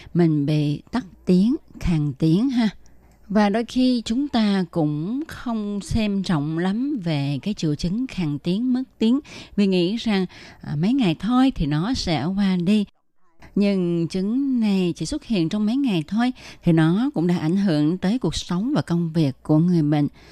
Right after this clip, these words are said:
Và để tìm lại sự trong sáng của giọng nói thì người bệnh cần phải được điều trị dứt điểm ngay ở giai đoạn đầu. Thì trước hết trong chương mục hôm nay, Tố Kim sẽ nói về cái cấu tạo của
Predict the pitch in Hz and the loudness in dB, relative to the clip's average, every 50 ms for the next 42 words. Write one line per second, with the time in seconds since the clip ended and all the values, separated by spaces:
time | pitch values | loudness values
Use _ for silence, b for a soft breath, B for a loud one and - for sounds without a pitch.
0 | B B B B 170 175 185 185 208 - 208 196 185 180 170 165 170 - 175 151 | B B B B 2 2 2 2 2 2 2 4 4 4 4 2 2 0 0 -2
1 | - 208 196 190 175 - - - 190 190 214 254 294 302 - 160 151 165 175 165 | 0 -2 -2 -2 -4 -4 -4 -4 -2 -2 0 0 -2 0 0 2 0 2 2 0
2 | 147 147 151 165 170 175 190 233 311 - B B B B B B B B - 202 | 0 0 0 2 2 2 0 0 -2 -4 B B B B B B B B 2 2
3 | 202 196 196 190 180 175 175 165 165 170 - 180 175 165 143 175 156 170 170 165 | 4 4 4 2 2 2 2 2 2 0 0 0 -2 0 0 -2 -2 -2 -2 -4
4 | - 160 165 160 151 - 160 151 151 220 254 - - 175 156 151 156 185 208 214 | -4 -2 -2 -2 -2 -2 -2 -2 -2 -4 -6 -6 -2 0 2 2 2 2 2 2
5 | 220 220 220 220 202 - _ - - 160 165 151 151 160 185 196 180 190 185 180 | 2 2 2 0 -2 -6 _ -6 -4 -2 -2 -2 -2 -2 -4 -4 -2 -2 0 0
6 | 175 165 160 160 147 143 151 156 160 180 175 165 156 B B B B B B B | 0 0 -2 -2 -2 -2 -2 -2 -2 0 0 0 -2 B B B B B B B
7 | B - 151 143 151 139 - 254 254 - 214 226 220 247 294 - 220 180 180 170 | B -6 -4 -4 -4 -4 -4 -6 -6 -4 -4 -2 -2 -2 -2 -2 -2 -4 -2 -4
8 | 139 147 165 175 185 185 185 185 180 - 160 - 220 208 196 185 185 170 - - | -4 -4 -4 -4 -2 -2 0 -2 -2 -4 -4 -2 -2 -2 0 0 -2 -4 -4 -2
9 | 180 170 160 156 160 165 185 233 277 320 - 208 202 233 277 294 277 233 - 185 | 0 0 0 0 0 0 0 -2 -4 -4 -4 -6 -4 -4 -4 -6 -6 -4 -2 0
10 | 175 160 156 147 B B B B B B B B - 180 175 - 202 214 254 285 | 0 0 0 -2 B B B B B B B B -6 -6 -2 -2 -2 0 0 0
11 | 311 302 - - - 214 185 180 175 165 160 165 170 185 185 165 - 170 160 143 | -2 -2 -4 -4 0 2 4 4 4 4 2 2 2 0 0 -2 -2 -2 -2 0
12 | 143 147 151 160 185 233 | 0 -2 -4 -4 -6 -6